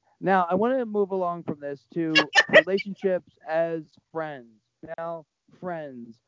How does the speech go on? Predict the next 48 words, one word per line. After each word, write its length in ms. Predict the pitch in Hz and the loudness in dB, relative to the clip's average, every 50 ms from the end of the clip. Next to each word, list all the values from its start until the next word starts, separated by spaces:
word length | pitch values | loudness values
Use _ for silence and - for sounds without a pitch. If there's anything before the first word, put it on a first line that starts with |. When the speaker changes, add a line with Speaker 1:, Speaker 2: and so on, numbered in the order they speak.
| _ _ - | _ _ -2
Speaker 1:
I 100 | - 175 | 0 0
recently 440 | 190 190 226 226 190 220 208 190 190 | 0 0 -2 -4 -6 -6 -4 -2 -2
had 120 | 190 185 175 | 0 0 0
a 40 | |
relationship 640 | 165 165 170 175 175 160 160 156 - - 165 160 151 - _ - | 0 0 0 0 -2 -2 -6 -10 -6 -4 -2 -2 -2 -6 _ -4
with, 300 | 147 151 147 147 143 - - - - - _ _ _ _ _ _ _ _ _ - | -2 0 0 0 -2 -2 -4 -4 -4 -6 _ _ _ _ _ _ _ _ _ -4
uh, 260 | - 143 147 143 143 139 | -2 -2 0 -2 -2 -4
my 140 | 151 151 156 | -6 -4 -2
old 240 | 175 190 185 175 - | 0 0 0 -2 -4
college 480 | - 165 165 170 180 175 160 139 127 123 | -6 -4 -2 0 0 0 -2 -2 -4 -6
buddy, 360 | 135 127 117 117 113 113 113 | -6 -6 -6 -8 -12 -14 -12
I 120 | 110 113 113 | -10 -10 -10
used 200 | 113 117 113 - | -10 -10 -12 -14
to 60 | 123 | -6
call 240 | - 143 127 123 120 | -2 0 0 0 0
him, 60 | 120 | -4
and 140 | 120 123 131 | -6 -6 -4
we, 320 | 160 196 202 185 180 170 - - - - - | -2 0 2 2 2 0 -2 -6 -14 -14 -8
you 120 | - 185 180 | -6 -4 -2
know, 220 | 175 170 170 170 | 0 0 0 0
talked, 340 | - - 165 156 156 156 - _ _ | 2 2 4 4 2 0 -4 _ _
we, 240 | - 160 160 151 - | -10 -10 -8 -8 -8
and 220 | 147 156 151 143 | -8 -10 -10 -12
hung 200 | 147 160 160 160 | -12 -12 -10 -8
out, 180 | 156 151 151 147 | -6 -6 -8 -8
and 100 | 156 175 | -8 -10
he'd 140 | 185 175 180 | -8 -8 -8
even 180 | 185 175 185 | -8 -8 -6
come 180 | 175 180 175 175 | -6 -6 -4 -4
to 60 | 170 165 | -6 -4
visit, 340 | 160 180 175 160 165 160 143 | -4 -4 -4 -4 -4 -4 -4
and 100 | 147 160 | -6 -6
he 60 | 156 | -6
lives 220 | 156 156 156 151 160 | -6 -6 -6 -4 -6
up 80 | 151 147 | -8 -8
in 60 | 156 | -8
North 160 | 160 156 151 143 | -8 -8 -8 -4
Jersey, 480 | 151 151 147 147 135 143 143 135 135 _ _ _ _ _ _ _ _ - | -2 -2 -2 -2 -4 -10 -16 -16 -18 _ _ _ _ _ _ _ _ -2
and 280 | 135 143 147 147 147 143 | 0 2 2 0 0 -4
we 80 | 151 | -4
just 240 | 147 156 156 - _ _ _ - - | -4 -6 -8 -8 _ _ _ -18 -8
maintained 420 | - 151 156 147 - 175 160 160 151 | -4 -4 -4 -2 -2 -4 -2 0 0
a 60 | 143 | 0
long, 480 | 143 147 147 151 151 151 151 151 147 135 - _ | 2 2 0 0 0 -2 -4 -8 -10 -12 -12 _
like, 240 | - 135 139 135 - _ _ _ _ _ _ _ _ _ _ _ _ - - | -4 -2 -2 -2 -4 _ _ _ _ _ _ _ _ _ _ _ _ -16 -14
you 120 | 143 151 | -8 -2
know, 120 | 147 143 131 | -2 -2 0
brother, 800 | - 147 156 151 147 139 143 139 135 131 127 120 117 113 110 | 2 4 4 4 4 0 -2 -4 -4 -4 -6 -8 -10 -12 -16